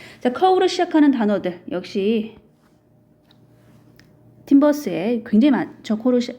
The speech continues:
co로 시작하는 단어들. 사실은 아마도 여러분 찾으면 이렇게 나올 것 같은데, 어원에. 자, 함께의 의미를 가진 co 또는 come 이 포함된 단어들을 조사해서 공유해주면 좋을 것 같아요, 팀버스에.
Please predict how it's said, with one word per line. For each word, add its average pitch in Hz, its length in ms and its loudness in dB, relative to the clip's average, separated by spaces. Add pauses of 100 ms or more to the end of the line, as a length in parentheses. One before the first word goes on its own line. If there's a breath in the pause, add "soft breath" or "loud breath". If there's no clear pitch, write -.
co로 254 280 -2
시작하는 220 420 -6
단어들. 151 560 -10 (440 loud breath)
사실은 277 580 2
아마도 190 560 -2
여러분 196 180 -4
찾으면 226 300 -4
이렇게 233 220 -2
나올 160 200 -2
것 160 120 -12
같은데, 165 340 -8
어원에. 170 640 -2 (1120 loud breath)
자, 196 160 -2
함께의 247 560 2
의미를 175 640 0
가진 220 580 -2
co 233 340 -2 (120)
또는 208 200 -6
come - 460 0 (1800)
이 208 460 2
포함된 262 680 4
단어들을 196 480 -4
조사해서 202 880 -8
공유해주면 220 680 -2
좋을 214 160 -4
것 165 100 -6
같아요, 156 280 -10
팀버스에. 214 640 -8